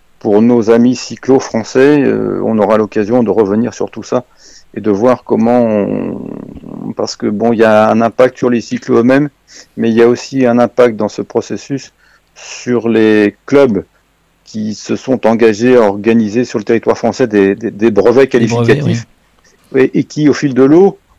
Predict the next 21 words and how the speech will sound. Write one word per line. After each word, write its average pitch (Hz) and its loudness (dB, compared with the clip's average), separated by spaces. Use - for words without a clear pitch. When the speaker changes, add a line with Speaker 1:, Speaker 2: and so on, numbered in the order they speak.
Speaker 1:
ont 139 4
vu 135 0
un 143 4
désintérêt 131 2
fort 165 2
pour 120 0
leurs 117 4
brevets, 127 2
puisque - -12
les 131 2
Français 127 0
avaient 131 2
le 110 -2
sentiment 135 0
qu'ils 139 -4
ne 117 -6
pourraient 127 4
pas 131 2
s'inscrire 135 0
au 127 0
Paris-Brest-Paris. 120 2